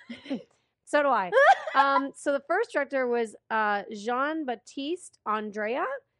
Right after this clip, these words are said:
Speaker 2: Mm.
Speaker 1: and he's known for, these are all writing positions. These are not, he didn't direct these. Um, the Big, well, not the, but Big Nothing, Brotherhood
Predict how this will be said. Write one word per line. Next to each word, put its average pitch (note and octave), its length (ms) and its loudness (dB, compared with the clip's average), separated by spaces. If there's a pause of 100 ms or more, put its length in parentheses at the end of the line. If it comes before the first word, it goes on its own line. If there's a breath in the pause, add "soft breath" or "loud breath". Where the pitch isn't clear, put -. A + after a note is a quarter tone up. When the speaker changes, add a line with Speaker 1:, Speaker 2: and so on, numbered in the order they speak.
Speaker 2:
Mm. A#3 140 -18
Speaker 1:
and B3+ 220 -2
he's C#4+ 280 -6
known C4 280 -2
for, A3 640 -2
these A3 200 -8
are A#3 60 -8
all A3 220 -2
writing G3 340 -2
positions. F3+ 500 -12
These F3 120 -12
are F3+ 60 -12
not, F#3+ 200 -8 (180)
he G#3+ 140 -12
didn't G3+ 160 -10
direct F#3 240 -6
these. F3 280 -18 (840)
Um, G3+ 300 -2 (360)
the A#3 80 -8
Big, A3 220 -8 (100)
well, G#3 120 -6
not F#3+ 200 -10
the, F3+ 200 -6
but G3 180 -10 (140)
Big A#3+ 180 -6
Nothing, B3+ 500 -4 (540)
Brotherhood B3+ 720 -2